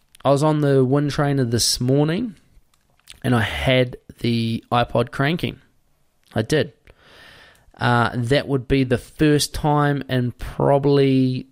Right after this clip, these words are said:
three or four weeks that I've trained with music. Apart from when I do my strength work in the gym, there's usually, uh, the gym sound system happening, but it's not specific for me,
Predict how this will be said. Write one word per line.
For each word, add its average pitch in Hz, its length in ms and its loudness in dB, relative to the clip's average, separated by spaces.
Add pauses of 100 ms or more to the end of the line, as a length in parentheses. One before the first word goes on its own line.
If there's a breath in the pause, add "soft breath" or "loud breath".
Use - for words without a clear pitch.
three 143 340 0
or 131 80 2
four 135 380 4
weeks - 480 -2
that 113 240 0
I've 107 240 2
trained 110 480 -2
with 104 260 -2
music. 104 480 -4 (560 loud breath)
Apart - 540 -2
from 127 300 0
when 120 340 0
I 113 160 2
do 113 220 0
my 104 120 -2
strength - 420 -4
work 135 260 0
in 117 120 -4
the 104 100 -4
gym, 120 360 0 (460 loud breath)
there's 113 200 2
usually, 107 600 0 (380 loud breath)
uh, 101 200 0
the 107 140 -2
gym 104 720 -4 (240)
sound 104 400 -2
system 98 420 -4
happening, 101 540 -6
but 101 200 0
it's - 200 -6
not 107 220 -2
specific - 720 -4
for 117 340 0
me, 107 380 -2